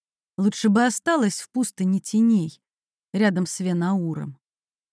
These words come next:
Она знала, что никогда и ни за что больше не полюбит другого мужчину.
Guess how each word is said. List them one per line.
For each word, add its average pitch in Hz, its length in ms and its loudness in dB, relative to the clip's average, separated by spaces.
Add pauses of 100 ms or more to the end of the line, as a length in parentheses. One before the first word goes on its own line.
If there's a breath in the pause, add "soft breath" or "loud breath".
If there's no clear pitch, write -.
(260)
Она 214 240 6
знала, 214 400 4
что - 200 -6
никогда 202 540 0
и 214 100 2
ни 208 140 2
за 196 160 -2
что - 240 -6
больше 220 380 0
не 220 120 4
полюбит 226 520 -2
другого 175 440 -4
мужчину. 160 640 -6